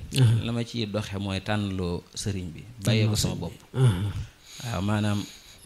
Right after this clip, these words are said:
Speaker 2: li sëriñ bi di wax ne walaf-, walastu za daf'in wala za jalbi, maanaam
Speaker 1: Jalbi.
Speaker 2: ñu diw ma waaye jëñu ma.
Speaker 1: Aha.
Speaker 2: Dama bàyyee sama bopp Borom Tuuba.
Speaker 1: Masha Allah.
Speaker 2: Daanaka mën naa ne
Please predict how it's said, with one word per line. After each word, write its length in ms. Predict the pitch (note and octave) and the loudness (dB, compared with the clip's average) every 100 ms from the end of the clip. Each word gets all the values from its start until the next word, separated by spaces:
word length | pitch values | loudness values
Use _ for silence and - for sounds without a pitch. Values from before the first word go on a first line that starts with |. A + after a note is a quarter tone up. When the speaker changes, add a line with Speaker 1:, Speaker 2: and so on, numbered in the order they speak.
| B1+ | -8
Speaker 2:
li 160 | G#2 | -4
sëriñ 340 | A2 C#3+ B2+ A#2+ | -2 0 0 0
bi 120 | A2 | -2
di 120 | G#2 | -2
wax 180 | G2+ G2+ | -2 -2
ne 140 | G2+ G2 | -4 -2
walaf-, 520 | G2+ G#2 A2 - - | -4 -4 -6 -10 -8
walastu 600 | A2 A2 A#2 A#2 - G2 | -2 0 0 -4 -4 -4
za 180 | F2+ G2 | -2 -2
daf'in 400 | F#2+ G2+ - G2+ | -2 -4 -4 -2
wala 260 | G2+ G2 F#2+ | -2 0 0
za 180 | G2+ F#2 | -2 -2
jalbi, 340 | G2 F#2+ F#2 | -4 -6 -8
maanaam 320 | G2 G2+ G2+ | -6 -4 -4
Speaker 1:
Jalbi. 680 | A2+ - - - - - A2+ B2 | -4 -10 -20 -20 -20 -14 -6 -4
Speaker 2:
ñu 80 | B2 | -2
diw 220 | A#2+ B2 | 0 2
ma 100 | A#2+ | 2
waaye 200 | A#2 A2+ | 2 2
jëñu 200 | G#2+ A#2 F#2+ | 2 2 0
ma. 140 | F#2 G#2+ C#3+ | -4 0 6
Speaker 1:
Aha. 120 | C#3 | 6
Speaker 2:
Dama 260 | G#2+ A2 A2 | 6 4 0
bàyyee 360 | G#2 G#2+ G#2+ | 0 2 2
sama 200 | G#2 G2+ | 2 2
bopp 200 | F#2+ F#2 F#2+ | 2 0 -2
Borom 220 | F#2 F#2 | -2 -2
Tuuba. 260 | F2+ F2+ - - | -4 -6 -10 -10
Speaker 1:
Masha 200 | - - | -6 -4
Allah. 180 | - - - - - C3 | -6 -10 -14 -12 -10 -6
Speaker 2:
Daanaka 340 | G#2+ G#2+ G#2+ | -2 0 2
mën 140 | G2+ A2 | 2 4
naa 140 | G#2+ G2+ | 4 4
ne 180 | F#2+ | 2